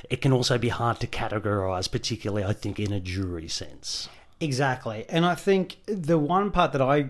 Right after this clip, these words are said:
Speaker 2: I kind of get a little bit upset with, with, and I said this for U K too, is when you've got a great vocalist, and a much stronger, I would say, vocalist in, in Destiny.
Speaker 1: Mm.
Speaker 2: There's, there is that, her biggest moment to show off her, her vocal is in that bridge towards the end.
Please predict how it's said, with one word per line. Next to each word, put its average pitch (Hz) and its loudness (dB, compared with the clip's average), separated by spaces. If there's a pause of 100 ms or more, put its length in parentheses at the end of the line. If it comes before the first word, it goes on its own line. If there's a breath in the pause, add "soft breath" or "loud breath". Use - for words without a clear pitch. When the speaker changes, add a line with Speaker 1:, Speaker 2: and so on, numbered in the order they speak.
(120)
Speaker 2:
I 131 2
kind 135 0
of 120 0
get 123 2
a 123 2
little 131 2
bit 123 2
upset 120 -4
with, 123 -4
with, 135 -2 (180)
and 127 0
I 127 -2
said 160 0
this 131 -4
for - -4
U 127 0
K 127 0
too, 135 -2 (400 loud breath)
is 139 -4
when 143 2
you've 135 4
got 143 2
a 135 2
great 139 0 (240)
vocalist, 131 0
and 131 0
a 120 -4
much 123 0
stronger, 127 2
I 110 0
would 113 -2
say, 120 0
vocalist 113 -4
in, 113 -2
in 123 -4
Destiny. 117 -4
Speaker 1:
Mm. 87 -10 (180)
Speaker 2:
There's, 151 0 (180)
there 160 4
is 160 2
that, - 0 (200)
her 151 6
biggest 170 2
moment 143 4
to 139 2
show 135 2
off 123 -2
her, 120 0
her 123 2
vocal 120 0
is 113 -2
in 117 0
that 113 -4
bridge 123 -4
towards 117 -4
the 113 -4
end. - -14